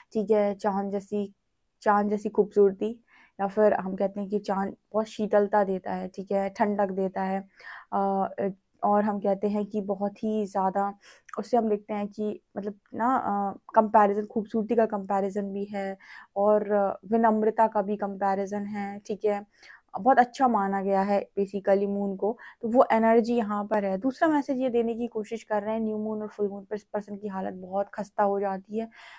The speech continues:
बहुत ही इस पर्सन को, देखिए ये बहुत अच्छा एक एग्जांपल देती हूँ मैं। अगर आप जानना चाहते हैं कि आप एक डिवाइन सोल हैं और आपका पर्सन भी एक डिवाइन सोल है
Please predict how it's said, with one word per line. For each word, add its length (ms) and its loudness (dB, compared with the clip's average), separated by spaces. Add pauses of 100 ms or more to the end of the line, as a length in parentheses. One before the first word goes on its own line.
(120)
बहुत 220 0
ही 80 0
इस 120 -4 (100)
पर्सन 220 -4
को, 160 -6
देखिए 320 4
ये 260 6
बहुत 240 2
अच्छा 280 -2
एक 300 -4
एग्जांपल 600 2
देती 260 0
हूँ 100 -4
मैं। 120 -6 (840)
अगर 200 8
आप 140 4
जानना 340 0
चाहते 280 0
हैं 100 -2
कि 60 -2
आप 160 -2
एक 120 -4
डिवाइन 340 -2
सोल 240 -4
हैं 60 -2
और 120 -2
आपका 220 -2
पर्सन 360 -4
भी 60 -2
एक 100 -6
डिवाइन 320 -4
सोल 240 -6
है 120 -12